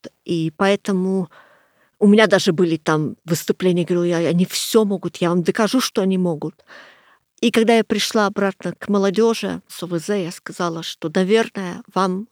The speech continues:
говорили часто, что вы не можете вот, ну, вы не можете спорт, вы не можете рисовать, вы не можете музыку, вы это не можете».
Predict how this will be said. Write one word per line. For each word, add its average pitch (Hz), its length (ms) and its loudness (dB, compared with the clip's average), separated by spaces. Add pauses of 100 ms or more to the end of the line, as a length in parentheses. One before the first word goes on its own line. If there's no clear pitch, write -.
говорили 185 640 0 (140)
часто, - 460 -4
что - 220 -10
вы 180 100 -4
не 180 100 -4
можете 175 520 -6
вот, 165 160 -12 (540)
ну, 220 160 0
вы 240 80 4
не 202 60 2
можете 175 380 -4
спорт, - 500 -2
вы 180 80 -4
не 170 100 -4
можете 165 360 -8
рисовать, 233 580 -2
вы 180 80 -6
не 180 60 -4
можете 160 400 -6
музыку, 226 500 -2 (360)
вы 196 100 2
это 247 240 2
не 214 100 4
можете». 190 600 -2